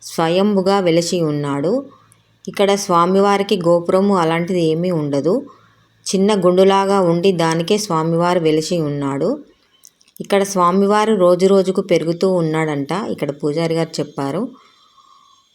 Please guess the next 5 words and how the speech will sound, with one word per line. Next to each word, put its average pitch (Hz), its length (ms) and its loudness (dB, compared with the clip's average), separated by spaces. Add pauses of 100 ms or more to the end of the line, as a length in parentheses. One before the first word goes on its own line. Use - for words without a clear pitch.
(120)
ఈ 180 160 2
స్వామివారిని 196 840 0
ఆదివారము 190 800 0
ఎక్కువగా 170 420 -2
పూజిస్తారు. 156 760 -2